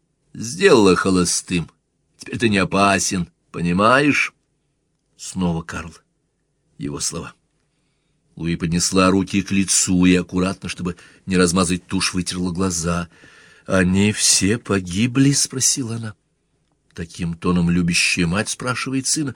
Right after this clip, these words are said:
«Ты сильно ушибся?» Авнер кивнул. «Мне очень жаль», —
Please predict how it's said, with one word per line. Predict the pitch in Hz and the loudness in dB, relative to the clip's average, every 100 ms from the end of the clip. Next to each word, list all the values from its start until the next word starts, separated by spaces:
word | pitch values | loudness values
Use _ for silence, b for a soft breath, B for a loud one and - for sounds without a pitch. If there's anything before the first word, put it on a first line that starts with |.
| B - | B -6
«Ты | 101 | -4
сильно | 87 - 123 147 151 151 | -2 0 2 2 0 -2
ушибся?» | 147 - 160 160 - 135 _ _ _ _ _ _ _ _ - | -4 -4 -6 -4 -4 -4 _ _ _ _ _ _ _ _ -8
Авнер | 76 82 90 85 | -2 0 0 -2
кивнул. | 90 85 90 _ _ _ _ _ _ _ _ | -2 -2 -4 _ _ _ _ _ _ _ _
«Мне | 101 101 107 | 0 4 6
очень | 110 113 - 95 | 6 6 4 2
жаль», — | 92 95 110 | 2 2 0